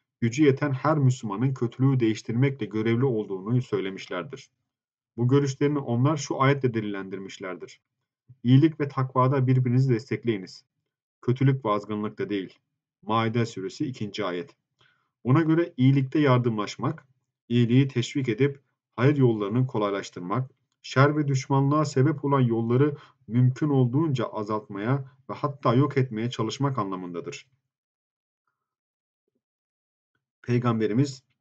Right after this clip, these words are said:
diğer bir hadisinde şöyle buyurmuştur. Sallallahu aleyhi ve sellem. "Her kim bid'at sahibinin kötülüğünü önlerse Allah onun kalbini güven ve iman ile doldurur.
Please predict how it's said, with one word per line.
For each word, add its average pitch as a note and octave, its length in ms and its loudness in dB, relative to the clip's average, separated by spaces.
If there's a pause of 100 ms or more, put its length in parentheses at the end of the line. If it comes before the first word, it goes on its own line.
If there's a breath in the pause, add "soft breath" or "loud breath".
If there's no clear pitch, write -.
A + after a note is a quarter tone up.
(260)
diğer D#3+ 260 4
bir D3+ 60 2
hadisinde A#2+ 500 -2
şöyle A#2+ 300 2
buyurmuştur. F2 600 -10 (1300)
Sallallahu G#2 500 -4
aleyhi F#2 180 -4
ve E2+ 40 -6
sellem. D#2+ 360 -10 (640)
"Her D#3 260 0
kim C3+ 280 0 (360)
bid'at C3+ 340 -2
sahibinin A2 480 0
kötülüğünü A2+ 520 -2
önlerse C#3 640 0 (240)
Allah C3 520 2
onun C#3 280 2
kalbini B2 560 0
güven C#3 360 2
ve B2+ 80 0
iman B2 400 2
ile G2+ 160 -2
doldurur. D#2+ 380 -10